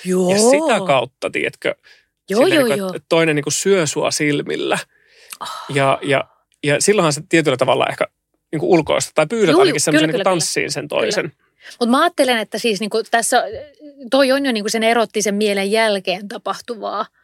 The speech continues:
Speaker 2: Mm.
Speaker 1: maailma. Et se oma erottinen mieli, siitä pitää pitää huolta.
Speaker 2: Mm.
Speaker 1: No niin, nyt tässä ajassa, missä ihmisen pitää koko ajan kehittää
Speaker 2: <laughs>
Speaker 1: itteensä ja tehdä itsestään parempi, niin minä annan täältä nyt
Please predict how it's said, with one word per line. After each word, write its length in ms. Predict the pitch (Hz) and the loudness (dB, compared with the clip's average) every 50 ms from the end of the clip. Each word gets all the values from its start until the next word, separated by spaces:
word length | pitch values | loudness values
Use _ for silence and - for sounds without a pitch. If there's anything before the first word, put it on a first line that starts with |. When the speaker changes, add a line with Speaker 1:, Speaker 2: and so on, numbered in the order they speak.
| _ - | _ -4
Speaker 2:
Mm. 920 | 151 156 175 185 190 196 196 196 190 190 185 185 180 175 170 170 165 185 | -2 -2 -2 -2 -2 -4 -4 -4 -6 -6 -4 -4 -4 -4 -4 -4 -4 -2
Speaker 1:
maailma. 380 | 208 208 208 202 190 185 185 190 | -2 0 2 2 2 2 0 -2
Et 80 | 185 - | -2 0
se 100 | - 254 | 0 2
oma 280 | - 311 349 359 285 247 | 2 4 4 4 2 2
erottinen 480 | 262 285 285 254 - - 226 202 196 | 2 2 2 0 0 0 -2 -2 -2
mieli, 320 | 202 214 233 208 190 190 170 | -2 -2 -2 -2 -2 -2 -2
siitä 220 | 240 311 302 277 | 0 0 0 0
pitää 300 | - 214 226 208 202 202 | 0 0 -2 -2 -2 -2
pitää 300 | - 214 - 220 214 220 - - - | -4 -4 -2 -2 -2 -2 -4 -4 -2
huolta. 500 | 381 339 208 156 160 175 - - 202 - - - | 0 2 2 0 -2 -6 -8 -8 -8 -8 -8 -6
Speaker 2:
Mm. 360 | 170 185 196 190 175 160 143 | -6 -6 -4 -4 -2 -2 0
Speaker 1:
No 180 | 233 233 269 320 | 0 2 2 2
niin, 360 | 302 233 196 185 185 165 - - - - - | 2 0 -2 -4 -6 -10 -12 -16 -16 -8 -4
nyt 120 | 214 196 - - | -4 -2 -2 0
tässä 320 | 180 170 - - 320 285 | -2 0 2 2 2 2
ajassa, 340 | 254 247 247 233 208 - 226 | 2 2 2 0 0 -2 -4
missä 240 | 214 208 202 - 202 | -4 -2 -2 0 0
ihmisen 320 | 208 214 220 208 226 190 | 0 0 -2 -2 -4 -4
pitää 240 | 170 175 - 185 175 | -4 -2 -2 -2 -2
koko 320 | - 285 311 - - 277 | 0 0 0 2 2 2
ajan 220 | 226 208 190 185 175 | 2 2 0 -2 -2
kehittää 500 | - 196 175 180 170 - - 180 151 160 - | -2 -2 0 -2 -2 -2 0 0 0 2 0
Speaker 2:
<laughs> 40 | 294 339 | 0 0
Speaker 1:
itteensä 460 | 403 - - 302 285 262 - 285 269 - - - 175 - | 0 0 0 0 2 2 0 0 -2 -2 -4 -10 -8 -6
ja 60 | 214 | 0
tehdä 240 | - 240 233 208 202 | 0 2 2 2 0
itsestään 480 | 208 208 - - 196 - - 185 185 | 0 -2 -2 -4 -4 -2 -2 -4 -2
parempi, 500 | - 277 294 294 294 269 233 208 - - - - - | 0 0 2 2 2 2 0 -2 -4 -4 -4 -6 -10
niin 80 | - 349 | -4 -2
minä 240 | 370 370 320 247 233 | 0 2 2 2 0
annan 200 | 233 220 208 175 | 0 0 -2 0
täältä 240 | 202 196 196 180 202 | 0 0 2 2 0
nyt 120 | 202 196 | 0 -2